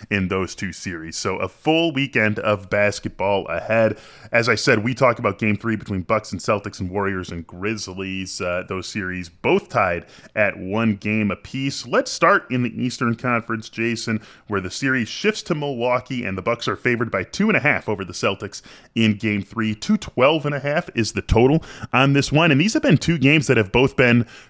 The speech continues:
comfortable victories. Game one for Milwaukee, game two for Boston, and pretty low scoring, which is, uh, maybe not a huge surprise. These are two very good defensive teams. It's not a surprise that Milwaukee would maybe try to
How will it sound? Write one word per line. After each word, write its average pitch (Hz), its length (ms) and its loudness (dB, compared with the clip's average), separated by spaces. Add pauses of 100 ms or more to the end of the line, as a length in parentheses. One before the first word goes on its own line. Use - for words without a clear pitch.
(140)
comfortable 180 400 2
victories. 135 480 0
Game 117 260 2
one 117 140 4
for 135 160 -2
Milwaukee, 139 460 2
game 113 260 2
two 139 220 0
for 139 160 0
Boston, 107 520 0 (300)
and 117 160 0
pretty 233 280 4
low - 160 4
scoring, - 600 2
which 131 240 2
is, 131 160 2
uh, 131 100 2
maybe 208 280 6
not 175 160 6
a - 20 0
huge - 300 -6
surprise. 175 340 2
These 117 140 -4
are 107 80 2
two 156 160 4
very 107 360 4
good 123 220 4
defensive 120 560 2
teams. 139 300 6
It's 104 160 -4
not 143 120 6
a 135 60 0
surprise 123 460 0
that 104 140 0
Milwaukee 104 460 2
would 92 140 0
maybe 101 340 2
try 107 420 2
to 120 300 4